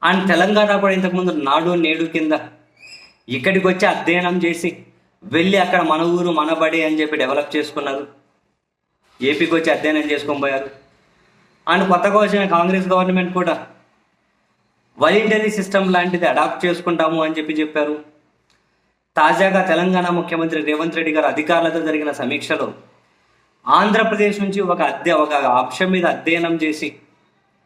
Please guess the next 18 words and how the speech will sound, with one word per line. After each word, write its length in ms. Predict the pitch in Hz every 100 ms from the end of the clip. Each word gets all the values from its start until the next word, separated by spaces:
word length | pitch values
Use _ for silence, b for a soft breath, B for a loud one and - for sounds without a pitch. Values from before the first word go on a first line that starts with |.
| _ _ _ 147
అలాంటి 340 | 175 208 214
సిస్టమ్‌ని 460 | - 185 196 190 170
అమలు 240 | 160 185
పరచాలని 520 | 170 160 170 165 160
చెప్పి 140 | 156 139
నిర్ణయం 320 | 135 156 160
తీసుకున్నారు. 500 | 151 - 147 139 139 - _ _ _ -
అదే 360 | 127 202 214 -
కొత్త 280 | 170 -
జిల్లాలు. 460 | 185 165 143 107 92 - - _ _ _ _ _ _ _ _ _ _ _ _ _ _ _ _ _ _ _ _ _ _ _ -
కేసీఆర్ 380 | 180 202 220 214
గారు 240 | 208 196
తెలంగాణలో 640 | 190 185 196 190 180 180 180 - - - - - - - -
ముప్పై 360 | 143 165 208
మూడు 220 | 202 196 190
జిల్లాలను 760 | 175 190 196 202 202 190 185
ఏర్పాటు 420 | 160 165 175 170
చేశారు. 420 | 170 160 170 165